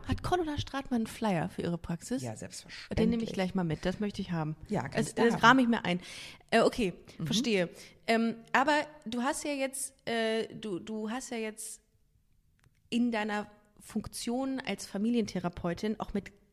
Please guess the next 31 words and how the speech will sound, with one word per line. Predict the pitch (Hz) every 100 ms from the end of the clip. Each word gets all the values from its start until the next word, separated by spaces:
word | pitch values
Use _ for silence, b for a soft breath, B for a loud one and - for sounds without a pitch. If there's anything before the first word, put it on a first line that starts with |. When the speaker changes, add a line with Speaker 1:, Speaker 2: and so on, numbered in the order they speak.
| _ -
Speaker 1:
krass | - 240 -
heftigen | 214 - - 190
Dingen | 165 156 139
zu | 151
tun, | - 151 151
ne? | 196 - -
Ich | - - - -
nenn's | 208 226
jetzt | 220 -
mal | 196 196
so, | 196 190 190 -
was | 196 -
gibt's | - - -
da? | 185 -
Sexueller | - - 214 196 202
Missbrauch | 226 - - 185 180 180
beispielsweise | - 175 170 180 175 160 160 165 175
oder | 180 175 165 170 B B B B B B -
ähm, | 185 170 165 160 165 170
Drogenabhängigkeit, | 214 240 233 208 - 202 196 190 - 180 180 180 180 - -
Alkoholmissbrauch, | 202 208 190 190 196 196 185 180 - 170 170 170 151 -
ähm, | - 180 175 170 B B B _ _ _ - -
Speaker 2:
Rassismus. | 180 190 214 196 208 196 -
Speaker 1:
Rassismus, | 202 196 254 254 - 214 208 - -
Speaker 2:
Mhm. | 214
Speaker 1:
Homophobie | 254 269 - 202 220 233
mit | 214
Sicherheit | - 214 185 180
auch | 214 247
Speaker 2:
Ja. | 175 -
Speaker 1:
stark. | - 214 220